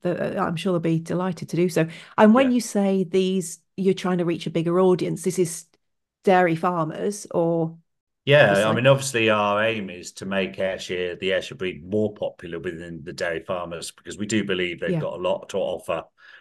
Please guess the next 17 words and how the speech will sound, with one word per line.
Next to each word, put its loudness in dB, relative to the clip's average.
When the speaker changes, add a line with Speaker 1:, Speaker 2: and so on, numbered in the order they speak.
Speaker 1:
Yeah. 2
Speaker 2:
um, -6
for 2
any 6
system, -4
whether -2
it -6
be -8
grazing, -2
low 2
input -4
systems, -8
high 2
input -4
systems, -10
crossbreeding -2
programs. -8